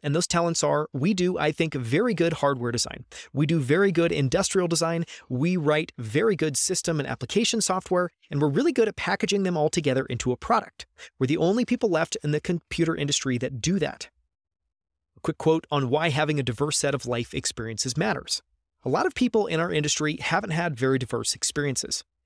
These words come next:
so they don't have enough dots to connect, and they end up with very linear solutions without a broad perspective on the problem.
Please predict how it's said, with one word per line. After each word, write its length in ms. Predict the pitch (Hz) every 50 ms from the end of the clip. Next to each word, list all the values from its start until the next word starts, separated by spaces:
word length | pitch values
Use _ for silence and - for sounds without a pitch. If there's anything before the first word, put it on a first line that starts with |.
| _ _
so 160 | - - 156
they 60 | 165
don't 180 | 202 247 233 170
have 260 | 139 170 185 190 180
enough 240 | 208 185 170 165 -
dots 300 | - 156 143 139 - -
to 120 | - 139
connect, 420 | - - 113 92 85 - _ - - _ _ _ _ _
and 80 | 139 139
they 60 | 147
end 220 | - - 175 190 185
up 160 | 185 - -
with 100 | 165 131
very 420 | 127 117 131 147 156 170 170 175 175
linear 380 | 147 135 135 131 131 127 127
solutions 680 | 123 - - 127 131 185 220 - - 190 185 185 - -
without 240 | 147 139 - 139 135
a 40 | 127
broad 440 | - - 127 123 127 135 147 156 -
perspective 580 | - - - - - - - - - 127 113
on 80 | 117 117
the 60 | 120
problem. 460 | - - - 147 139 - - - -